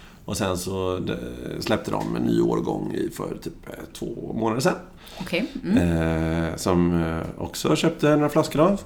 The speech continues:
Speaker 1: Tyvärr har jag bara en kvar för att det är för gott, så att man dricker ju upp det. <laughs>
Speaker 2: Det blir, det blir lätt så.
Speaker 1: Ja. Eh, jag tror att vi behöver liksom inte ens överanalysera det här. Jag tycker
Speaker 2: Nej.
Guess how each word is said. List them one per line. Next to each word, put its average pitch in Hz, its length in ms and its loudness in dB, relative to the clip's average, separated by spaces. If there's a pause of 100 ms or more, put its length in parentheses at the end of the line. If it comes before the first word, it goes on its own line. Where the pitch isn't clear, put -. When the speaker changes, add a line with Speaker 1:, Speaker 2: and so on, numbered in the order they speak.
Speaker 1:
Tyvärr 113 380 6
har 127 220 4
jag 127 100 4
bara 120 140 4
en 104 140 4
kvar 117 260 2
för 135 120 -6
att - 40 -2
det 117 60 2
är 90 40 -2
för 98 80 -2
gott, 151 240 2
så - 100 -4
att - 80 -4
man 110 140 2
dricker 104 240 2
ju 98 60 6
upp 90 120 0
det. 123 200 12 (180)
<laughs> 160 140 8 (920)
Speaker 2:
Det 180 180 -2
blir, 160 180 -4 (340)
det 196 80 0
blir 175 280 0
lätt 165 180 2
så. 156 160 -4 (160)
Speaker 1:
Ja. 95 340 6 (640)
Eh, 104 680 4 (720)
jag - 140 -14
tror 143 220 8
att 143 160 4
vi 90 140 -2
behöver 160 220 10
liksom 165 220 8
inte 135 140 6
ens 90 180 0
överanalysera 101 680 2
det 165 60 6
här. 113 160 6
Jag 123 100 6
tycker 320 140 8
Speaker 2:
Nej. 269 220 6